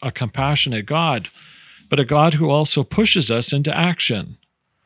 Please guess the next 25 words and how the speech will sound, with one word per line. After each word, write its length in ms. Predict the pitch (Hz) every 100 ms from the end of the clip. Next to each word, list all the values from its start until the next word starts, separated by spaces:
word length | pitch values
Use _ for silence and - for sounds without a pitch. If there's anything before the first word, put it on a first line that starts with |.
| _ _ _ _ _ _
And 100 | 143
so 200 | - 165
as 180 | 165 156
I 220 | 156 156
challenge 540 | - 180 185 208 175
the 100 | 151
people 340 | - 160 143 135
of 100 | 123
Saint 320 | 135 123 123
Joseph 480 | 151 156 156 135 123
in 120 | 120
my 160 | 113 113
homily 420 | 143 143 131 113
on 160 | 107
Sunday, 480 | 107 170 175 165 104
I 120 | 110
challenge 520 | 117 - 139 139 131 120
all 260 | 147 165
of 120 | 160
us 240 | 107 110 -
listeners 640 | 147 165 123 107 107 -
here 180 | 117 110
on 160 | 110 113
this 220 | 110 -
podcast 800 | 139 135 160 - - 165 -